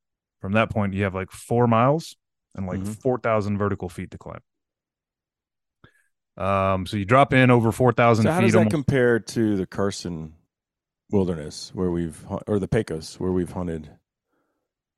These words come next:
Speaker 2: elk?
Speaker 1: Oh,
Speaker 2: And we've
Speaker 1: man, I mean,
Speaker 2: hiked
Speaker 1: like,
Speaker 2: in
Speaker 1: when we're
Speaker 2: seven
Speaker 1: at the
Speaker 2: miles.
Speaker 1: river,
Speaker 2: Uh-huh.
Speaker 1: aren't we at, like, eighty-five hundred feet?
Speaker 2: Yeah,
Speaker 1: I think
Speaker 2: I think
Speaker 1: that's,
Speaker 2: so.
Speaker 1: that's about
Speaker 2: Yeah.
Speaker 1: that. It's under, it's right at nine, and where we would camp is at, like, ten four. So we would gain two thousand vertical feet over, what,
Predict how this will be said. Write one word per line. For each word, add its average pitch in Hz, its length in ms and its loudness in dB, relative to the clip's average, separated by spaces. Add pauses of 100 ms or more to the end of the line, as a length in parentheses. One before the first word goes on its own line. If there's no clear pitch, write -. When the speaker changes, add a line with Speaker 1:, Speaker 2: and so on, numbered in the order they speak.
Speaker 2:
elk? - 280 -2 (360)
Speaker 1:
Oh, 151 140 4
Speaker 2:
And 117 40 6
we've - 40 4
Speaker 1:
man, 123 160 6
I 120 60 4
mean, 120 140 4
Speaker 2:
hiked 117 40 4
Speaker 1:
like, 113 120 6
Speaker 2:
in 98 60 -2
Speaker 1:
when 120 120 4
we're 151 180 8
Speaker 2:
seven 151 80 2
Speaker 1:
at - 60 -2
the 120 80 6
Speaker 2:
miles. 101 120 2
Speaker 1:
river, 156 380 6 (720)
Speaker 2:
Uh-huh. 95 180 -4 (360)
Speaker 1:
aren't 120 160 0
we 117 140 4
at, 113 80 2
like, 107 200 2
eighty-five 113 380 4
hundred 117 240 4
feet? 123 280 -4 (1120)
Speaker 2:
Yeah, - 0 -
Speaker 1:
I - 0 -
think 92 100 2
Speaker 2:
I - 40 2
think 101 120 0
Speaker 1:
that's, 104 160 -2
Speaker 2:
so. 90 260 -10 (320)
Speaker 1:
that's 113 120 -8
about 117 260 2
Speaker 2:
Yeah. 117 80 4
Speaker 1:
that. 117 140 4
It's 120 100 -2
under, 127 200 4
it's - 180 -10
right 170 160 4
at 135 140 2
nine, 127 580 2 (260)
and 107 300 -2
where 110 160 4
we 107 240 0
would 107 200 -8
camp 120 360 -2
is 98 120 -2
at, 107 160 -6
like, 104 200 -4
ten 127 180 0
four. 123 400 -2
So 117 200 -2
we 110 120 2
would 117 180 2
gain 113 300 2
two 127 220 0
thousand 107 400 2
vertical 104 320 0
feet 101 340 -6
over, 95 260 -4
what, 92 180 -6